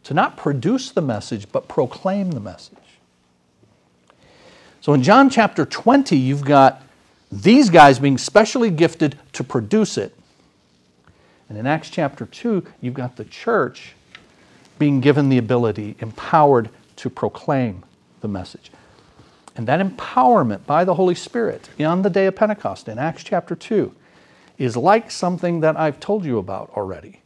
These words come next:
going back to the first part of your Bible, uh, in the Old Testament.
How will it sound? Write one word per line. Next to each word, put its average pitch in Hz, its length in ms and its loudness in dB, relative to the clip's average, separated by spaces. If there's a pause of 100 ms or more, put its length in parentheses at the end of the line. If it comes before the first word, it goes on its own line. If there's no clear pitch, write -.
going 147 260 -2
back 160 260 0
to 160 100 -4
the 147 80 -8
first - 260 -6
part 123 240 -4
of 123 80 -10
your 123 100 -8
Bible, 208 460 -10 (1120)
uh, 123 120 -8
in 131 180 -6
the 143 80 -2
Old 180 160 0
Testament. - 520 -12